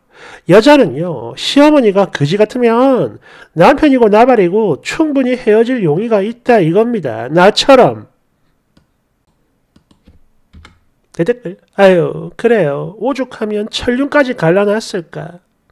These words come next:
삼 번. "아니, 이 아줌마 말하는 거 보소. 네가 며느리 키운 거 아니잖아요.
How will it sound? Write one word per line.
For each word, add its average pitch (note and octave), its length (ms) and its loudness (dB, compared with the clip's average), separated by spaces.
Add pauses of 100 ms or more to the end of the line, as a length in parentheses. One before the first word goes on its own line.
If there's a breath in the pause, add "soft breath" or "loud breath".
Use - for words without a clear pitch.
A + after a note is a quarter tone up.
(340)
삼 - 260 -12
번. A3 220 -12 (760)
"아니, D#3+ 240 -2
이 E3 120 0
아줌마 A#3 360 4
말하는 G3+ 380 2
거 G#3 100 -2
보소. D#3+ 500 -4 (420 soft breath)
네가 F3 300 2
며느리 B3+ 360 2
키운 C4+ 300 0
거 B3+ 80 4
아니잖아요. B3+ 1200 6